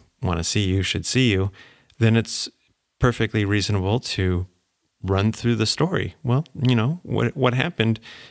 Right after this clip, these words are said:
in order to elicit some of those, um, maybe points along the way that call forward the activation, state-dependent memory, that kind of jazz.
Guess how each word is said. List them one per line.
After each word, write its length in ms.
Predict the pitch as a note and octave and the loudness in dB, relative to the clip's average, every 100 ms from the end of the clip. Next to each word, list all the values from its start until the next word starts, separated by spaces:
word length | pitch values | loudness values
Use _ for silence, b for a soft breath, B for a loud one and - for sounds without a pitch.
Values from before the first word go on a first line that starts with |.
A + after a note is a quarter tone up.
| B | B
in 140 | A2 | 2
order 260 | A2 G#2 G#2 | 4 4 0
to 580 | - - G2+ G2+ F#2 F#2+ b b - | -2 -2 0 2 0 -4 b b -6
elicit 520 | G#2 G#2 A2 - F2+ | 0 0 0 -2 -4
some 220 | - F#2+ | -2 0
of 140 | F#2 E2+ | 0 0
those, 380 | F2+ F2 - - b b b b b b b _ - | 0 -2 -4 -10 b b b b b b b _ -8
um, 500 | - E2 E2 D#2+ E2+ b b b - | -4 -2 -2 -4 -8 b b b -6
maybe 500 | F#2 E2+ E2+ E2 E2 B B B B _ _ _ _ _ _ - | -2 -2 -2 -4 -6 B B B B _ _ _ _ _ _ -12
points 460 | - G2+ G#2+ - | -2 -2 -2 -4
along 320 | G#2 G2 F#2+ | -2 0 0
the 80 | F#2 | -2
way 440 | F2 F2 F2+ G#2+ - b b b - | 0 0 0 -2 -6 b b b -4
that 300 | F2 - - | -4 -4 -6
call 220 | - F#2 | -2 -2
forward 540 | - F2+ E2+ F2 E2 | -2 -2 0 0 -2
the 240 | - F2 E2 b b b b _ | -4 -4 -4 b b b b _
activation, 680 | F2+ E2+ - E2+ E2 - F2 - _ | -6 -4 -2 -2 -2 -2 -4 -6 _
state-dependent 720 | - - F2+ - - F2 D#2+ | -12 -4 -4 -4 -4 -4 -2
memory, 460 | F2 E2 E2 D#2+ E2 - _ _ _ _ - - | -4 -2 -2 -4 -6 -16 _ _ _ _ -20 -8
that 160 | F2 | -6
kind 200 | - - | -6 -8
of 60 | - | -8
jazz. 440 | - - B2+ - | -8 -8 -8 -12